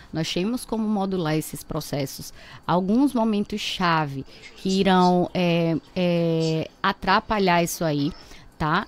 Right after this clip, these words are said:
É, ou que irão ajudar, a gente tem como modular na alimentação,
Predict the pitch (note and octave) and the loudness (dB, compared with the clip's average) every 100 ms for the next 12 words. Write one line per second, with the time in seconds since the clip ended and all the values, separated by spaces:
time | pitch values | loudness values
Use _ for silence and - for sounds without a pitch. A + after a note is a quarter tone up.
0 | - - E3+ E3 - F#3+ G#3+ - G#3+ F#3+ | -8 -4 -2 0 0 -2 -2 -2 -2 0
1 | F#3 F#3 A#3 G#3+ A3+ G#3 E3 D3 E3+ - | 2 2 2 0 -4 -2 0 0 -2 -4
2 | E3+ F3 E3 F3 E3+ D#3+ E3 E3 D#3+ E3 | -4 -2 -2 -2 -2 0 0 0 0 0
3 | D3 C#3+ D#3 D3+ D#3 D3+ D3 F#3 E3+ D#3 | -2 -2 -2 0 0 0 0 -2 -2 -2